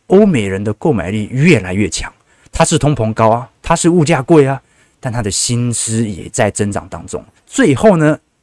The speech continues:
他来台湾买东西就变很便宜了，就好像台湾现在到日本买东西变得很便宜一样啊。因为我们过去跟投资朋友提过，如果今年台湾的薪资水平增长只有一点五percent而已哦，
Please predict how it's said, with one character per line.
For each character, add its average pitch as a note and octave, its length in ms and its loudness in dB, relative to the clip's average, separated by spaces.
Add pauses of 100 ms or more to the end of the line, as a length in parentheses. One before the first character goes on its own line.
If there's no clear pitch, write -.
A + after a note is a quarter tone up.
(340)
他 C3+ 140 6
来 A2+ 120 2
台 G#2 160 4
湾 G#2+ 100 4
买 G2 120 -2
东 F#2+ 120 -8
西 G#2 100 -6
就 G2+ 120 -4
变 A2+ 140 0
很 F2+ 120 -10
便 F2+ 200 -14
宜 F2 140 -12
了， D2+ 140 -14 (120)
就 C3+ 120 0
好 G#2+ 100 2
像 A#2+ 160 0
台 - 180 -2
湾 A#2 120 2
现 A#2+ 120 -4
在 A#2 100 0
到 A2+ 120 2
日 B2+ 120 2
本 G2+ 120 -4
买 F2+ 140 -4
东 G#2 160 -6
西 G2+ 240 -6 (180)
变 A#2 140 0
得 G2+ 60 -2
很 F#2 180 -6
便 F#2 180 -12
宜 F2 120 -8
一 G2 60 -6
样 G2+ 140 -2
啊。 - 200 -10 (260)
因 B3 100 6
为 B3+ 60 6
我 C#3+ 100 0
们 E3 160 -2
过 G3 140 0
去 F#3 100 0
跟 F#3 120 2
投 A#2 120 -2
资 B2+ 60 2
朋 C3+ 100 -4
友 G2+ 60 -4
提 F2 200 -10
过， D#2+ 240 -6 (360)
如 B3+ 140 2
果 A3+ 140 -4
今 G#3 220 -2
年 C#3+ 200 0
台 A2 180 -2
湾 C#3 120 0
的 G#2+ 80 -2
薪 D3 280 -6
资 C#3 160 -4
水 E2 160 -8
平 G#2+ 200 -8
增 C#3+ 180 -2
长 F2+ 180 -8
只 A2+ 200 -4
有 A2+ 180 0
一 E3 100 -4
点 A#2 200 -4
五 F2+ 100 -6
percent G#2 440 -6
而 F2 100 -4
已 E2 120 -8
哦， B1 120 -8